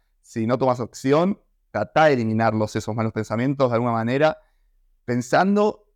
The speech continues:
en que, en tu persona, ¿no? Teniendo autoconfianza. ¿Cómo tenés esa autoconfianza? Conociéndote, aprendiendo. Y esto se relaciona con el tercer punto que quería mencionar,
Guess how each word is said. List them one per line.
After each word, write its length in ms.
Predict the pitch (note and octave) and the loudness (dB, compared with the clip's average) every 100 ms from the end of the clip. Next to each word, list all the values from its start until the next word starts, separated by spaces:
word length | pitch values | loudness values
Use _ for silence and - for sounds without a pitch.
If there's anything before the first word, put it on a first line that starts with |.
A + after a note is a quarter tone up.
| _ | _
en 180 | B2+ A#2+ | -4 -2
que, 240 | A#2+ G#2 | -2 -2
en 140 | A#2 A#2 | -6 -6
tu 120 | A#2+ | -4
persona, 440 | A#2+ - F3+ D3 | -4 2 2 2
¿no? 180 | A#2 D3+ | 0 -2
Teniendo 360 | C#3 B2 D#3 D3+ | -2 -2 0 2
autoconfianza. 880 | B2 G#2+ A2 A#2+ D3 D#3+ B2 A2 A2 | 0 -2 -6 -2 2 2 0 -6 -2
¿Cómo 260 | E3 E3 C3+ | 0 0 0
tenés 180 | B2 | -4
esa 160 | A#2 G#2+ - | -2 -4 -4
autoconfianza? 720 | A#2 G#2+ G#2+ G#2+ A2 G#2+ - | -6 -4 -4 -2 -2 -2 -6
Conociéndote, 880 | G2+ G#2 G#2 - A#2 A#2 - C3+ C3 - | -6 -6 -6 -2 0 0 0 0 0 -2
aprendiendo. 960 | G#2+ A2+ G#2 G#2+ C3 C3 B2 B2+ - _ _ _ _ - | -8 -4 -4 0 2 2 2 0 -4 _ _ _ _ -4
Y 100 | A2+ | -4
esto 160 | - | -4
se 100 | - | -4
relaciona 300 | A2+ G#2+ A#2 A2+ | -4 -2 -2 -2
con 100 | G#2+ | -2
el 60 | |
tercer 260 | G2+ - A#2+ | -4 -6 -6
punto 280 | B2+ B2 A2 | -4 -2 -4
que 80 | |
quería 460 | G#2 G#2 A#2 A2+ G#2+ | -4 -2 0 0 -2
mencionar, 640 | - G#2 - B2 B2+ B2+ | -6 -8 -6 -2 0 -2